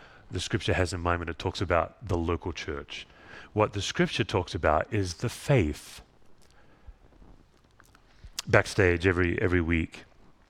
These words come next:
our band, the preacher, our A V team, our camera crew,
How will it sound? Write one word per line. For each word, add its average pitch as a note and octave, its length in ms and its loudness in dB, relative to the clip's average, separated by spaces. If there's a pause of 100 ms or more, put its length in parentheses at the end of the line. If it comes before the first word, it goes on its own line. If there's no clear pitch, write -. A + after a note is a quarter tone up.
(340)
our D#2+ 140 -2
band, G2 600 2 (540)
the F2 80 -12
preacher, G2 580 0 (540)
our - 200 2
A A2 180 4
V A2 180 2
team, G#2+ 520 -2 (460)
our F#2 120 0
camera G#2 360 0
crew, G#2+ 440 -2